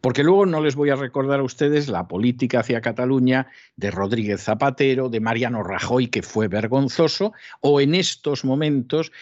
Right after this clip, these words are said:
del propio Pedro Sánchez, que informan a su gobierno de cómo los golpistas catalanes están preparando como fecha límite el año veinticuatro para la independencia,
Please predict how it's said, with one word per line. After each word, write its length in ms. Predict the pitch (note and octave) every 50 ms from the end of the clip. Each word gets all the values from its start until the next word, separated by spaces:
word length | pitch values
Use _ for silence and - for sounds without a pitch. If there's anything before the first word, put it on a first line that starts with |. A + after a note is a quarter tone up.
| - - -
del 240 | - A2 G#2 F#2+ F2+
propio 480 | - C3+ C#3 B2+ B2+ C3 B2+ A#2+ A#2+
Pedro 340 | - C3 A#2+ A2+ G#2 G2 E2+
Sánchez, 480 | - - C#2 B1+ B1 _ - - - _ _ _ _ _ - - _ _ _ _ _
que 120 | - D3 C#3+
informan 680 | C#3 D3 C#3 - - - G#3 G3+ F3+ D3+ C3 A#2 A2+
a 60 | A#2
su 160 | A2+ - - D#3+
gobierno 680 | D#3+ D3+ C3+ C3+ C#3+ D3+ C3 G2+ E2 E2 - - - _ _ _ _ - - -
de 220 | - A#2+ C#3+ C3+ -
cómo 240 | - G3 F#3+ F#3 E3+
los 220 | D3+ D3 B2+ B2
golpistas 800 | A2+ C3 C3 B2+ A#2+ B2 - F#3 E3 - - - D3+ C#3 - -
catalanes 640 | - A#2 - - B2 C3+ D3+ D3 C3 A2 F#2+ -
están 540 | G2+ F#2 - - - - F3 F3+ D#3 C3 B2
preparando 720 | - A#2+ A2 - A2 A#2+ C#3+ D#3+ D#3 C#3 A2+ F#2+ F2+ E2 - _ _ _ _
como 340 | - - D#3 D#3 D3+ C#3+ C3+
fecha 520 | - - G#3+ F#3 F3+ F3 - - - D3 C3
límite 500 | C3 D3 F3 D#3 C#3 B2+ G#2 E2+ - G#2+
el 120 | G#2+ C3
año 240 | C#3+ C#3+ C3 B2+ A#2
veinticuatro 720 | A2+ G#2+ G#2+ G2 - G#2+ - - C#3+ C#3 A#2+ - F#2 F2+ -
para 160 | - F#2 A#2+
la 80 | C3+
independencia, 960 | A#2+ A2 A#2 D3 E3 - F3 E3+ F3 E3+ F#3+ F#3 D#3+ C#3+ - - F3+ A#3+ -